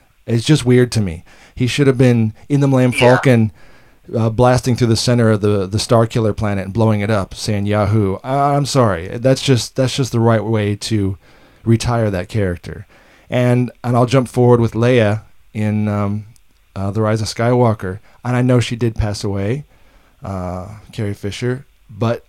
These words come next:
Speaker 1: I'm sure with the amazing C G I creepy face mapping shit they have, they could have still just done a little bit better than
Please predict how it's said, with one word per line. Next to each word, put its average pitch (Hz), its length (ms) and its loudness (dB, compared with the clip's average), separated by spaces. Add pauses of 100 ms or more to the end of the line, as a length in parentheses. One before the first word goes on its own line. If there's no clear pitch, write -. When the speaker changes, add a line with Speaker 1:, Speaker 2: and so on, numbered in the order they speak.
(120)
Speaker 1:
I'm 120 240 -8
sure 117 420 0
with 113 300 -4
the 110 140 -2
amazing 107 380 -2
C 120 200 -6
G 110 180 -2
I 101 280 0 (260)
creepy 110 480 -4 (280)
face 113 260 -4
mapping 98 300 -4
shit - 220 -8
they 98 140 -4
have, 101 300 -4 (560)
they 127 100 -4
could 147 200 -2
have 131 100 0
still 127 200 0
just 110 200 -2
done 113 160 0
a 113 40 0
little 113 200 0
bit 104 160 -4
better 110 260 2
than 98 380 -2